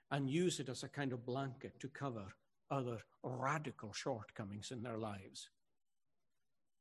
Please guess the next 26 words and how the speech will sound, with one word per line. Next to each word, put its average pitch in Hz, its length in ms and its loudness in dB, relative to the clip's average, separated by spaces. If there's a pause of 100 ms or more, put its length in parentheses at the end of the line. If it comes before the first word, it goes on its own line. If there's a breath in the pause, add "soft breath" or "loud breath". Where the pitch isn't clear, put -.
Isaiah 113 540 2
has 113 200 0
to 135 100 0
rebuke 131 380 2
them 104 180 0
else-, 120 320 2 (400)
elsewhere 127 420 2
for 113 220 2
multiplying 127 880 4
religious 127 560 2
services 120 920 2 (540 soft breath)
in 151 160 10
order 135 300 8
to 127 160 0
cover 120 440 4
their 120 240 4
injustice 123 760 4
and 104 120 0
their 101 160 2
lying 117 460 4
and 110 120 0
their 104 180 -4
cheating 127 380 2
and 98 160 -4
so 123 240 2
on. 117 200 4